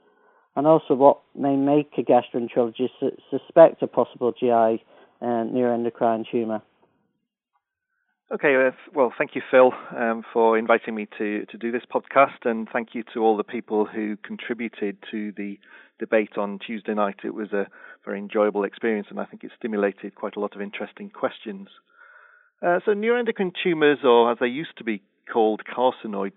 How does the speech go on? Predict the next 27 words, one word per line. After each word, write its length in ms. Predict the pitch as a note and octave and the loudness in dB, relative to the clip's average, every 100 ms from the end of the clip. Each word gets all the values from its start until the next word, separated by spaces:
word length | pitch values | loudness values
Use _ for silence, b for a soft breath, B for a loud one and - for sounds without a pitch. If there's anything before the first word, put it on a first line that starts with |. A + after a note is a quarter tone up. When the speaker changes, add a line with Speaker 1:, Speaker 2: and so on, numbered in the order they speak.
| - | -12
Speaker 2:
tumours, 380 | G#2 G2+ G#2+ A2 | -12 -6 -6 -2
are, 260 | A2 G#2 G#2 | 2 4 4
are 160 | G#2+ G#2+ | 0 -2
relatively 640 | B2+ F#3 F#3 C3+ G#2 G#2 | -2 -2 -4 -10 -8 -8
rare 400 | G#2 A2 G#2+ G#2 | -2 0 0 -2
in 120 | G#2 | -4
incidence. 640 | C3 D#3+ - G2+ G2 - - - - B B B B B - | -8 -10 -16 -14 -14 -14 -20 -20 -20 B B B B B -10
So 180 | C3+ C3 | -6 -6
the 160 | C#3 | -6
incidence 440 | C#3 - C#3 C3+ B2+ | -8 -10 -4 -4 0
overall 500 | C3+ B2 B2+ B2+ G#2+ | 2 4 4 4 2
is 80 | G2+ | 0
probably 220 | - A#2 G#2+ | -2 -6 -6
somewhere 220 | A#2+ A2 | -6 -4
between 380 | G2+ F#2+ A2+ G#2 | -6 -8 -8 -4
about 180 | G2+ G2 - | -2 -4 -8
two 80 | G#2+ | -18
point 260 | - G2 - - | -10 -12 -10 -4
five 240 | G#2 F#2+ | -4 -4
and 100 | F#2+ - | -10 -10
five 240 | G2+ G2 G2 | -8 -6 -8
per 80 | - | -14
hundred 400 | - G2 F#2+ F#2+ - | -16 -16 -16 -18 -14
thousand. 480 | A2+ A2+ G#2 F#2+ - - B B B B B - | -10 -10 -12 -18 -20 -20 B B B B B -14
But 140 | - | -10
because 360 | C#3+ - F#3+ F3+ F3+ | -10 -4 -4 -2 -4
these 160 | E3 | -6